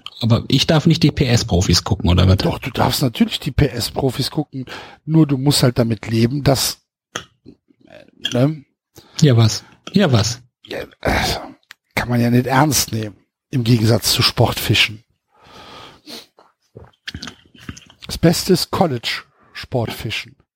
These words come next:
Speaker 1: <laughs> Okay, da persönlich wäre ich wieder dabei.
Speaker 2: Ja, das ist echt gut.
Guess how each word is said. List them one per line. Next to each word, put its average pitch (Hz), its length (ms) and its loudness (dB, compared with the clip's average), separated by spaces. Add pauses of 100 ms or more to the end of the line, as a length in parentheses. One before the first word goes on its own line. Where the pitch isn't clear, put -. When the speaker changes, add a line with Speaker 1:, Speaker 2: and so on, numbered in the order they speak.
(440)
Speaker 1:
<laughs> - 60 -6 (3750)
Okay, - 260 0
da 160 300 0 (260)
persönlich 208 560 4
wäre 196 100 4
ich 180 100 -4
wieder 190 180 4
dabei. 156 420 4 (120)
Speaker 2:
Ja, 151 300 -6 (580)
das - 140 -10
ist - 80 -14
echt - 220 -6
gut. - 340 -20